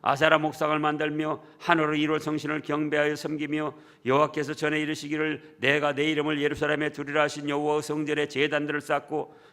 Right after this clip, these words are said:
또 여호와의 성전 두 마당에 하늘의 일월 성신을 위하여 제단을 쌓고 또 자기 아들을 불 가운데로 지나게 하며 점치며 사수를 행하며 신접한 자와 박수를 신임하여 여호와 보시기에 악을 많이 행하여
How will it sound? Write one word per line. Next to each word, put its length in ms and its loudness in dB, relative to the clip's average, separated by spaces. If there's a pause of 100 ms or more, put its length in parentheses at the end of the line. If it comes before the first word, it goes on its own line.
(100)
또 180 4
여호와의 400 4
성전 380 -2
두 200 -2
마당에 380 0
하늘의 560 0
일월 220 2
성신을 420 -4
위하여 300 2
제단을 360 -2
쌓고 520 -4 (320)
또 160 0
자기 280 -2
아들을 380 4
불 200 -2
가운데로 420 0
지나게 400 -2
하며 320 -2 (200)
점치며 600 -2
사수를 480 -4
행하며 380 -2 (160)
신접한 560 -4
자와 260 0
박수를 480 -4
신임하여 600 -2 (200)
여호와 300 4
보시기에 460 -2
악을 320 0
많이 580 4
행하여 440 0